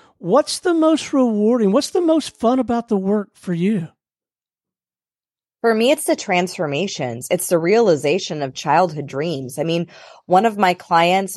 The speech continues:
Speaker 2: was able to fulfill his childhood dream and buy himself a plane. And it wasn't just, you know, you know, to have a fancy jet <laughs> or, or plane. It was so that he could take his grandkids to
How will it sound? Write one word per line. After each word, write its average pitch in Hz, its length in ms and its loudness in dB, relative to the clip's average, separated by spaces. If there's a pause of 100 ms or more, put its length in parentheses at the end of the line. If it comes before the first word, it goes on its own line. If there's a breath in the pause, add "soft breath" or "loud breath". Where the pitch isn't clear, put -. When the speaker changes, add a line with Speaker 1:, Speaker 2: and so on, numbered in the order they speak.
Speaker 2:
was 165 480 2
able 180 280 0
to 180 140 -10
fulfill 170 440 -2
his 175 180 -4
childhood 165 480 0
dream 156 400 -4
and 156 240 -4
buy 156 220 4
himself 160 500 -4
a 151 60 0
plane. 170 540 -4 (360 loud breath)
And 220 100 2
it 220 140 4
wasn't 262 300 2
just, 220 240 -4
you 208 100 0
know, 165 260 2
you 160 180 -6
know, - 60 -8 (220)
to 202 80 -8
have 175 300 0
a 175 40 -4
fancy 160 720 -6 (260)
jet 147 320 2 (100)
<laughs> - 100 -16
or, 214 400 4 (160)
or 175 200 0
plane. 180 320 -2 (260 loud breath)
It - 60 0
was 254 160 2
so 262 160 2
that 254 100 -2
he 247 140 -6
could 269 180 -2
take 233 220 0
his 240 160 -2
grandkids 165 1300 -4
to 160 400 -4